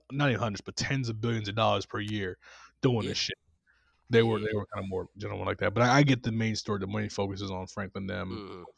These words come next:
Speaker 1: so, and, and,
Speaker 2: Yeah,
Speaker 1: and
Speaker 2: yeah.
Speaker 1: Reed Thompson.
Speaker 2: And <laughs> Reed Thompson. And, uh, yeah, so, I mean, season, season three left off, you know,
Speaker 1: Mm-hmm.
Speaker 2: with, um, the, that, that big cliffhanger,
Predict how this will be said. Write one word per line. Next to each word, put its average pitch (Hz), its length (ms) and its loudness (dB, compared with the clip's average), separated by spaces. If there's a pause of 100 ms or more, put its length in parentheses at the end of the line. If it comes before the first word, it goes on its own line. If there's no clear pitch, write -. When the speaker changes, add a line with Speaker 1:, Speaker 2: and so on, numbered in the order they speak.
Speaker 1:
so, 92 260 -2
and, 85 340 -10 (100)
and, 101 180 -12
Speaker 2:
Yeah, 151 140 -2
Speaker 1:
and 175 80 -6
Speaker 2:
yeah. 143 260 -2
Speaker 1:
Reed 120 280 0
Thompson. 127 360 -2 (920)
Speaker 2:
And 160 200 2
<laughs> - 80 -20
Reed 190 280 2
Thompson. 180 420 4
And, 175 200 2
uh, 170 340 2
yeah, 220 260 4
so, 190 200 2
I 190 80 8
mean, 190 240 2
season, 208 480 -4
season 202 340 -8
three 180 320 -4
left 156 340 -2
off, 135 340 0
you 135 140 -10
know, 123 200 -4
Speaker 1:
Mm-hmm. 117 60 -8
Speaker 2:
with, 113 180 -8 (520)
um, 104 560 -2
the, 104 140 -12 (360)
that, 104 240 -12
that 123 240 -2
big 135 180 -4
cliffhanger, 120 680 -8